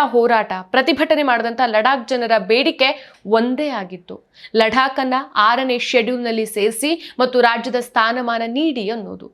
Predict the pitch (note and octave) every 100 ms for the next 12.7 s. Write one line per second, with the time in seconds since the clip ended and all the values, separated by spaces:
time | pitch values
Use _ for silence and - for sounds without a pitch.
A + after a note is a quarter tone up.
0 | - C#4 C4+ D4 - - A3 B3+ F4+ -
1 | A#3+ B3+ B3+ D#4 C4+ - - C#4+ A3 G3
2 | A3+ - - A3 A#3 C4 D4+ D4+ D4 A#3+
3 | A#3 A#3+ A3 F#3 - - C4 C#4+ C#4+ C4+
4 | G3+ F#3+ F3+ A#3 A#3 D4 D4 B3+ - B3+
5 | A3+ G3 F#3+ C4+ D4+ E4+ F#4 E4+ C#4 C#4+
6 | _ - A3+ A3+ A#3 A3 G3+ F3+ F3 F3+
7 | _ _ - - C4 C4+ D4 C#4 C#4 B3
8 | A#3+ C4 B3+ D4 B3 F#3+ G#3+ A#3 B3+ C4
9 | C4+ B3+ B3+ - G3+ B3 C#4 C4 - B3
10 | A3+ B3+ A#3 A#3+ A#3 G#3+ A3 A#3 A3+ A3
11 | D#4 - - - C4+ C4 A#3 A3+ C4 C4
12 | B3 G#3+ B3+ - D#4+ D4+